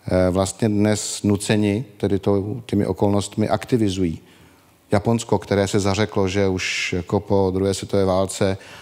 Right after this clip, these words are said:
nebude žádnou vojenskou mocností, tak najednou začíná, eh, navazovat mnohem užší spolupráci s Austrálií, když vidí, co dělají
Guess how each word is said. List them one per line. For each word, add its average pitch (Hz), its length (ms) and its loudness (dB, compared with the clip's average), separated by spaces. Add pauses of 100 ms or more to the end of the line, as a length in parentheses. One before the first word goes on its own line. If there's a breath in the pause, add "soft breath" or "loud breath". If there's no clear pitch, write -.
(140 loud breath)
nebude 98 380 2
žádnou 98 500 2
vojenskou 95 440 0
mocností, 95 600 -4
tak 95 240 -2
najednou 98 340 0
začíná, 98 600 0 (440 loud breath)
eh, 90 560 2
navazovat 92 720 0
mnohem 95 300 0
užší 98 200 -2
spolupráci 95 600 0
s 71 100 -6
Austrálií, 95 640 0
když 87 240 -6
vidí, 87 300 0
co - 160 -6
dělají 90 460 2